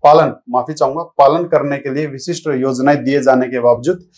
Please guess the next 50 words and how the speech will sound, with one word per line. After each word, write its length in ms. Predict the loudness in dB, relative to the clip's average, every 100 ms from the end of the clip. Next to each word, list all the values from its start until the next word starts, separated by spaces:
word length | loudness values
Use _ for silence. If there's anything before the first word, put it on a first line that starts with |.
| -20 _ _
बैंक 260 | 2 2 2
ने 160 | 2
अभी 240 | 2 2 4
भी 120 | 2
इन 80 | 2
मुद्दों 340 | -2 0 0
को 80 | 0
ठीक 220 | -2 -6
नहीं 220 | -4 -6 -6
किया 240 | 0 2
है। 60 | 4
आरबीआई 400 | 4 4 2 0
को 320 | -2 2 2
दी 280 | 2 -6 -4
गई 160 | -4
बैंक 180 | -2 -6
की 160 | -6 -8
रिपोर्ट 340 | -6 -4 -2
या, 220 | 0 -2 -2 _ _
या 100 | 0
तो 100 | 2
पर्याप्त 340 | 2 2 2 0
अच्छी 240 | -6 -4
नहीं 240 | -2 -2 -4
थी, 240 | -8 -2
गलत 300 | 2 2 0
थी 140 | -4 0
या 60 |
समय 400 | 0 2 2 2
के 200 | 2 -2
साथ 360 | 0 2 2 0
बनाई 460 | -2 0 2 0 -2
नहीं 320 | -4 0 0
जा 180 | 2 0
सकती 320 | -2 -10 -6
थी। 160 | -4 -6 -12 _
तो 140 | 0 2
ऐसी 260 | 2 0
कुछ 200 | -8 -10
खामियां 340 | -2 -2 0 0
पाई 220 | 0 0
होगी, 200 | -2 -4
ये 200 | 0 2
बता 300 | 2 4 6
रहा 120 | 6
है 60 | 6
आपका 240 | 2 -2
एनडीटीवी 600 | 0 2 0 -2 -4 -4
वाली 180 | -4 -2
वेबसाइट। 480 | -2 -2 0 0